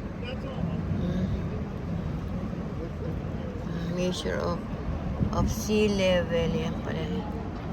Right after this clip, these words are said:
Depe-, dependiendo Port,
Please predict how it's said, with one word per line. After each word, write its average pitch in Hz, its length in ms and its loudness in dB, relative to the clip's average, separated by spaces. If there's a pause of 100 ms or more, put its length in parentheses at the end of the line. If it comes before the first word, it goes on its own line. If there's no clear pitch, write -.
(1120)
Depe-, 180 1040 2
dependiendo 190 1200 4 (160)
Port, 175 240 4